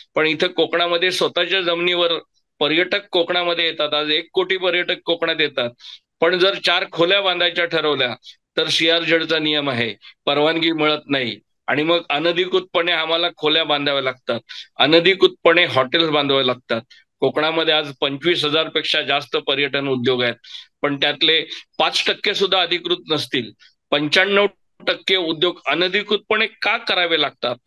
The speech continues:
हा आमचा मुख्य प्रश्न आहे. याच्यासाठी हे नियम सोपे करता येणार नाहीत का? चेन्नईला सीआरझेडची परमिशन घ्यायला जावी लागते, आम्हाला कलेक्टर ऑफिसमध्ये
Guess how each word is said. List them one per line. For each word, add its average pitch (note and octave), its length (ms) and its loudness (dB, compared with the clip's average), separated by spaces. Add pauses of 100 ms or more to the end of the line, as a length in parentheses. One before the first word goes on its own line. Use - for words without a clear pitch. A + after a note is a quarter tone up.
(300)
हा E3 120 0
आमचा F3 300 -2
मुख्य E3+ 340 -2
प्रश्न C#3+ 340 -2
आहे. A2 100 0 (360)
याच्यासाठी F#3+ 560 0 (180)
हे - 320 -4
नियम - 440 -4
सोपे G#3+ 180 0
करता G3 320 -2
येणार E3 240 0
नाहीत C#3 240 -4 (100)
का? A#2+ 180 -4 (400)
चेन्नईला G#3 640 2 (260)
सीआरझेडची F#3 680 0
परमिशन F#3+ 560 -2
घ्यायला F3 280 0
जावी D#3+ 300 -2
लागते, B2+ 380 -4 (280)
आम्हाला F#3+ 300 0
कलेक्टर G#3 580 0
ऑफिसमध्ये F3+ 920 -2